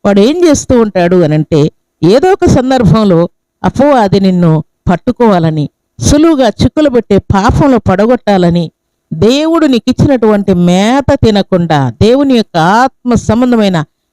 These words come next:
ఆహారాన్ని భుజించకుండా, ఆ ఆహారాన్ని ఎత్తుకొని పోవాలని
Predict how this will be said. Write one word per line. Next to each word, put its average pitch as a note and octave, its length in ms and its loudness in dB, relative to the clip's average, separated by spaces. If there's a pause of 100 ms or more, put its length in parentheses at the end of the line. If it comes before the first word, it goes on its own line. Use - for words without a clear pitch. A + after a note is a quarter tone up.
(100)
ఆహారాన్ని B3+ 640 0
భుజించకుండా, G3 960 -2 (580)
ఆ D#3 60 -2
ఆహారాన్ని A#3 760 0
ఎత్తుకొని D4+ 540 0
పోవాలని F3+ 640 -2